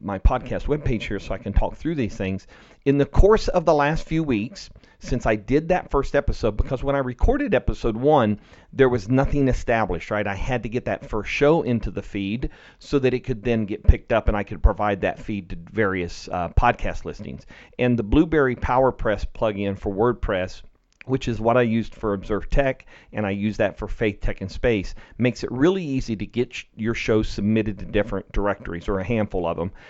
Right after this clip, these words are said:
because it provides direct links on where to go to do it, and then you copy it in, and it becomes part of your, your system display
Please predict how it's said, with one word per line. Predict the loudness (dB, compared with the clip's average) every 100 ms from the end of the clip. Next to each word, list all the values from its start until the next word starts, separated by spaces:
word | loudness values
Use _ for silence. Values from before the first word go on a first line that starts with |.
| -14 -2
because | 0 4 4 4
it | 4
provides | 4 6 2 0
direct | -2 0 -2 -2
links | -2 0
on | 0
where | 0 0
to |
go | 0 0
to | 0
do | 4 4
it, | 4
and | 0
then | 0
you | 0
copy | -2 -2 0
it | 0
in, | 0 0
and | -2
it | -4
becomes | -6 -2 0
part | 2 0 -2
of |
your, | -4 -4 -6
your | -10 -8 -6
system | -6 -6 -4 -4
display | -4 -6 0 0 0